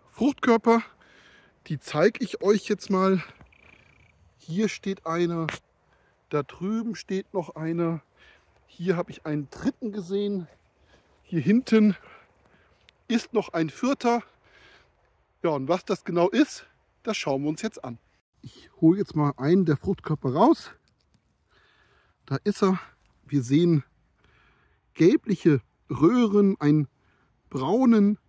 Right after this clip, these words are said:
Stiel, einen braunen, kastanienfarbenen Hut. Und jetzt drücke ich mal hier mit dem Finger so ein bisschen an den Röhren. Jetzt warten wir mal kurz.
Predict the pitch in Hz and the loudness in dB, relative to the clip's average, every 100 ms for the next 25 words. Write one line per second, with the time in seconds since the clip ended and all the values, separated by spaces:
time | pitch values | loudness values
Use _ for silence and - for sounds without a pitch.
0 | _ - - - 208 247 233 202 - - | _ -20 -12 -2 2 4 4 0 -4 -2
1 | 156 151 143 _ _ - 139 139 214 214 | 2 2 0 _ _ -10 -4 0 4 4
2 | 196 185 - 147 - 156 202 196 190 - | 4 0 -2 -4 -4 -4 0 2 0 -2
3 | - 180 180 165 143 185 320 - - _ | -4 -2 0 2 4 6 4 4 -4 _
4 | _ - - _ - 139 147 - - - | _ -20 -20 _ -6 0 0 -2 -20 -20
5 | _ _ _ _ - - 220 - 180 156 | _ _ _ _ -4 -2 -2 -2 -2 0
6 | 175 202 202 - 160 175 156 190 190 190 | 2 4 2 -2 -6 -4 -2 2 2 2
7 | - _ _ _ _ _ _ - 165 147 | -2 _ _ _ _ _ _ 0 2 2
8 | - 190 - 180 160 143 131 208 254 220 | 0 0 0 0 2 4 4 4 4 2
9 | 208 - _ _ _ _ _ _ _ _ | 0 -4 _ _ _ _ _ _ _ _
10 | _ _ - 143 180 - 170 175 - 170 | _ _ -6 -4 -2 2 2 2 2 4
11 | 175 - - | 4 2 -12